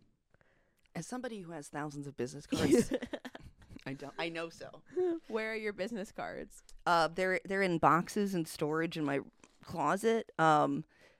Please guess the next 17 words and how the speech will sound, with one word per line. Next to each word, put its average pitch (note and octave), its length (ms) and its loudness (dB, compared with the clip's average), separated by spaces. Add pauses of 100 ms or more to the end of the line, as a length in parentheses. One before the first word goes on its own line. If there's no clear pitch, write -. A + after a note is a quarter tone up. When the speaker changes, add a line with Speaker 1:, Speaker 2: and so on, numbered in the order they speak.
(140)
Speaker 1:
one B3 180 4
time, A3 380 2
I, E3 260 4
this F#3+ 180 -4
is F3+ 120 -8
very E3 200 -2
embarrassing. C#3 720 -4 (480)
Uh, C#3+ 120 4
maybe F3 200 0
we F#3+ 60 -4
could D#3+ 120 -4
talk C#3 220 -6
about C#3+ 180 0
how C#3 140 -2
embarrassing C3+ 460 -6
it C#3 80 -8
is, C3+ 340 -6